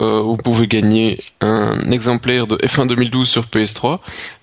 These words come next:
Euh, il y a déjà une réponse, euh, de D R D D R, hein, euh, pour ne pas changer, vas-y D R D D R. Non, et l-, c'est jusque fin novembre, donc vous avez encore largement le temps de jouer. Euh, et,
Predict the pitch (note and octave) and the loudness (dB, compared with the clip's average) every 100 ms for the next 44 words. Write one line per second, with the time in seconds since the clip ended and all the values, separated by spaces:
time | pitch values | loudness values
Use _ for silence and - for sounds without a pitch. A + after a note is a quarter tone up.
0 | - G#2 G#2 G#2+ G#2+ A2 A#2 A2+ - B2 | -4 0 2 0 0 0 0 -2 -2 0
1 | B2 A2+ A#2 A#2 A#2+ A#2 - - - G2 | 0 0 0 0 2 0 -2 -8 -4 -2
2 | G2+ G2+ G2 - F2 F#2+ F#2+ F#2+ G2 F2+ | 0 0 0 -2 0 0 0 0 0 0
3 | F#2 E2 F2 A2 C#3 G#2+ G#2 G2+ G2+ G#2 | -2 -2 0 0 0 0 2 0 0 0
4 | - A2 - - G#2 G#2 F#2+ G2+ G2 B2 | 0 -2 -4 -4 -2 0 0 0 0 0
5 | B2+ G#2+ F#2+ E2 G2+ - F#2+ G2 E3+ A#2 | 0 0 0 0 -2 -2 -2 0 0 -2
6 | C#3+ D3 D#3+ E3 E3+ E3 - - A2 G#2+ | -4 -8 -4 0 0 0 -2 -2 0 0
7 | A2+ A#2 A2+ G#2+ - A2+ C3 - A#2 - | 0 0 0 0 0 0 0 -2 -4 -8
8 | - C3+ B2+ G#2 B2 F3 C#3 A2 G#2+ A2 | -4 0 0 0 0 0 0 -2 -2 0
9 | G#2+ G#2+ A2+ D#3 C3+ A#2+ G#2+ A2+ G#2+ G2+ | 0 -2 -2 0 2 2 0 -2 -2 0
10 | A2 E3+ - - - - _ - G#2+ G#2+ | 0 0 -4 -16 -20 -20 _ -4 -2 0
11 | G#2+ G#2+ - A#2+ G#2+ | 0 0 0 0 0